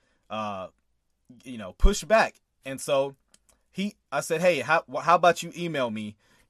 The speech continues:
and, uh, we can set something up?" Well, kudos to him. Uh, he did. He emailed me, and so we decided to have a conversation. So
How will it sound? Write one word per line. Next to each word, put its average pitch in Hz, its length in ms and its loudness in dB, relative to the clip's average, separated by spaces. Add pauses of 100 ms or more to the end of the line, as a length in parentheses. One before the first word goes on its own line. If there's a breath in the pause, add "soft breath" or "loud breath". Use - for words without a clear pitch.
and, 110 500 -10 (160)
uh, 101 260 -8
we 131 120 -10
can 117 440 -10
set - 320 -2
something 151 320 -4
up?" 143 160 -2
Well, 180 440 -2 (600)
kudos 170 440 2
to 165 100 -8
him. 160 340 -4 (400 soft breath)
Uh, 120 180 -6
he 151 180 -10
did. 147 380 -4 (400)
He 131 360 -10
emailed 165 280 0
me, 170 260 -10
and 127 380 -10
so 127 240 -4
we 131 160 -8
decided 143 480 -2
to 139 80 -10
have 120 340 -4
a 120 100 -10
conversation. 120 720 -10
So 113 300 -8